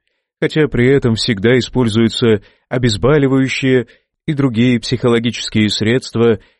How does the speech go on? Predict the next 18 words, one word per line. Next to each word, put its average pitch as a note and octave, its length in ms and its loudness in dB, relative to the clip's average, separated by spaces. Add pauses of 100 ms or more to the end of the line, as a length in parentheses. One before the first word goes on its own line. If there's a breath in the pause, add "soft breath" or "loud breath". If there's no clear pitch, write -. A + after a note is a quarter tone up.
(120)
позволяющие B2 840 2
проводить A2+ 440 0
все A#2+ 340 0
обследования A#2 800 0
без G#2 240 -2
малейшего A#2 580 2
вреда G#2+ 420 2
для A2 220 2
обследуемого. F2 880 -2 (680)
И F#2+ 120 -6
когда C#3 340 2
животное C#3 680 0
возвращается B2 840 0
обратно A#2 520 2
в - 40 -8
среду A#2 340 -2
своего A2 440 2
обитания, C3+ 720 2